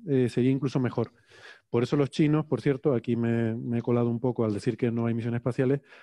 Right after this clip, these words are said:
los chinos tienen una idea, de momento es idea, no voy a decir ni siquiera proyecto, de hacer un anillo de varias ondas idénticas alrededor del Sol para tenerlo,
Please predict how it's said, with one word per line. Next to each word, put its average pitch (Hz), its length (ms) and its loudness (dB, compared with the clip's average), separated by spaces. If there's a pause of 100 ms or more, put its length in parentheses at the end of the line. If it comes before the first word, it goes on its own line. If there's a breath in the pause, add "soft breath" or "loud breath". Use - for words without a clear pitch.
(200 loud breath)
los 120 120 -2
chinos 135 240 0
tienen 135 200 2
una 135 240 2
idea, 143 480 2 (540)
de 110 120 -12
momento 117 300 -2
es 117 60 -2
idea, 131 220 2
no 123 80 -2
voy 117 100 0
a - 20 2
decir 120 120 -4
ni 117 60 -2
siquiera 123 220 0
proyecto, 131 560 -2 (420 loud breath)
de 123 120 0
hacer 147 160 0
un 147 120 4
anillo 160 580 2 (220)
de 120 560 2
varias 127 420 0
ondas 131 220 0
idénticas 135 440 0
alrededor 120 300 0
del 131 140 0
Sol 147 180 -2
para 131 200 0
tenerlo, 127 460 -2